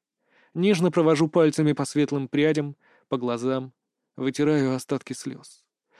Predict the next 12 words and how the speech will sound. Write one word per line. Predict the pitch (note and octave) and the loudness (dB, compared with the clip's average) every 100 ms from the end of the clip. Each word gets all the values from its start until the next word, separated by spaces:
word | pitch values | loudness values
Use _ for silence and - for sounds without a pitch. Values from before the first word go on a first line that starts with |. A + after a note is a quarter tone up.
| - - | -20 -2
Тонкие | B3 G#3 G#3 | 0 2 2
пальцы | F#3 G#3+ G3+ E3+ | 2 2 2 2
обхватывают | D#3 - D#3 F3 D#3 D3+ D#3 | 0 2 2 2 4 2 2
меня | D#3+ D#3 D3 | 0 0 0
за | D3+ | -2
шею. | - D#3+ B2+ - E3 - - | -2 -4 -6 -10 -18 -20 -14
Девушка | F#3 F#3+ F#3 - E3+ | -2 2 2 2 2
прижимается | F3 D#3+ F3+ F3+ E3+ E3 | 2 2 2 2 0 -2
щекой | - E3+ - E3+ | -4 -2 0 0
к | D#3+ | 0
моей | D3 C#3+ C#3+ | 0 0 0
груди. | C#3 C3+ - - | -2 -6 -8 -18